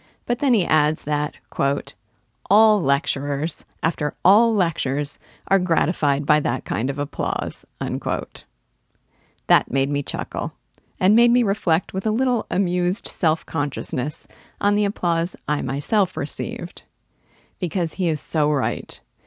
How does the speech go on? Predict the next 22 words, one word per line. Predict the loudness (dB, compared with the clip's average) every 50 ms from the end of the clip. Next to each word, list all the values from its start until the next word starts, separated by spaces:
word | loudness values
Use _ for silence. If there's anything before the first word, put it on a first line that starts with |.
| _ _ _ _ _
If | -6 -2
you | 0 0
experience | 0 -2 -4 -6 -4 -2 0 0 2 2 2 2 0 0 -2
any | -2 -2 0 -2 -2 -2
anxiety | -2 0 0 0 -2 -2 0 0 0 0 -2 -2 -2
over | -2 -2 -4 -4
public | -6 -4 -4 -4 -2 -2 -4 -6 -6
speaking, | -10 -6 -6 -6 -6 -4 -4 -4 -2 -2 -2 -4 -6 _ _ _ _ _ _ _ _
the | 0 0 0
applause | 0 -2 -4 -4 -2 0 0 0 0 0
you | 0 0
receive | 2 0 0 -2 -4 -4 -4 -2 -4 -4 -6 -8 _ _ -8
is | -4 -2
emotionally | 0 0 2 2 2 0 -2 -2 -2 -2 0 0 0 -2 -2 -2
amplified. | -4 -4 -4 -4 -6 -8 -10 -6 -4 -2 -2 -2 -2 -4 -4 -6 -8 -10 -14 _ _ _ _ _ _ _ _ _ _ _ _ _
It | -2 -2 -2 -2
feels | -2 0 0 0 0 0 -2 -6 -10 _ _ _
thunderous, | 0 0 0 0 0 0 -2 -2 -2 -2 -4 -6 -8 -8 -10 _ _ _ _ _ _
because | -6 -2 0 0 0 0
it | -2 -2
feels | -2 -2 0 0 0 -2 -4 -6 -10 _ -4
validating. | 0 0 2 2 2 0 0 -2 -2 -4 -4 -4 -4 -4 -4 -4 -6